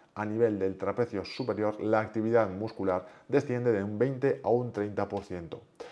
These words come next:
lo que quiere decir que este brazo apoyado puede ayudar mucho a disminuir la tensión a nivel del cuello.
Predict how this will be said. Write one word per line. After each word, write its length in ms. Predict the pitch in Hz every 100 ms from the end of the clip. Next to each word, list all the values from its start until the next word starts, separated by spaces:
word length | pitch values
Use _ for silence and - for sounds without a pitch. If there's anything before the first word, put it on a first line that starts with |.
| - -
lo 80 | 110
que 140 | 110
quiere 160 | 123 123
decir 320 | 120 135 135
que 80 | 120
este 240 | 110 110
brazo 240 | 110 110 107
apoyado 500 | 117 113 107 110 -
puede 320 | 98 98 - - _
ayudar 460 | 95 95 95 104 95
mucho 360 | 104 107 104
a 160 | 76 85
disminuir 480 | 87 85 107 98 98
la 300 | 98 117 123
tensión 500 | 101 90 113 113 - _ _
a 120 | - 127
nivel 440 | 95 87 87 85 - - - -
del 340 | 92 95 92 90
cuello. 320 | 73 57